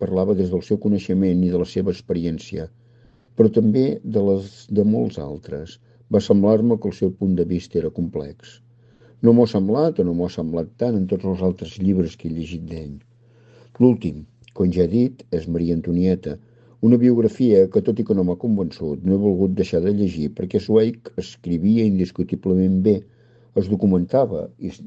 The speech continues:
indiscutiblement bé, coneixia indiscutiblement molt millor que jo l'època dels darrers anys de la monarquia absoluta i de la Revolució Francesa.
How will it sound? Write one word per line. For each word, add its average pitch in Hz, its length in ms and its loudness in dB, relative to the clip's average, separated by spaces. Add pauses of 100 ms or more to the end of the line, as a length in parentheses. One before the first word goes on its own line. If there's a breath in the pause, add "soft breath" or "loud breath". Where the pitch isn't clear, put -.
indiscutiblement 90 1120 -2
bé, 98 240 4
coneixia 98 560 2 (560 soft breath)
indiscutiblement 101 960 2
molt 117 240 4
millor 98 300 2
que 85 100 0
jo 101 180 4
l'època 95 460 2
dels 85 240 -4
darrers 92 400 -2
anys 104 240 -2
de 87 80 2
la 85 80 0
monarquia 87 560 0
absoluta 92 420 -2
i 87 80 2
de 80 140 0
la 76 80 -2
Revolució 78 480 -6
Francesa. 82 560 -8